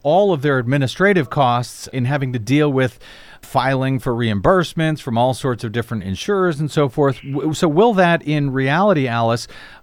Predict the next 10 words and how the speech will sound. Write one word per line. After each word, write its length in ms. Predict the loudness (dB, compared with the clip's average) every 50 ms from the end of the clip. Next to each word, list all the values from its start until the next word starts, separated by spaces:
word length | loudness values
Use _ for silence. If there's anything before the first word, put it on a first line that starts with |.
| -4
offset 600 | 0 2 2 2 2 -2 0 2 2 2 2 0
the 240 | -2 -2 -2 -2 -4 -6 -8
lower 540 | -6 -4 0 2 4 4 4 4 2 2 0
payments 580 | -2 -2 0 2 2 4 4 4 2 0 0 -2
that 180 | -4 -4 -2
these 200 | -2 -4 -2 0
doctors 500 | 0 2 2 0 0 0 -2 -2 0 0
may 220 | -2 -2 0 0 0
now 300 | 0 0 0 0 0 0
receive, 680 | 0 -2 -4 -2 -2 0 2 4 4 4 4 2 0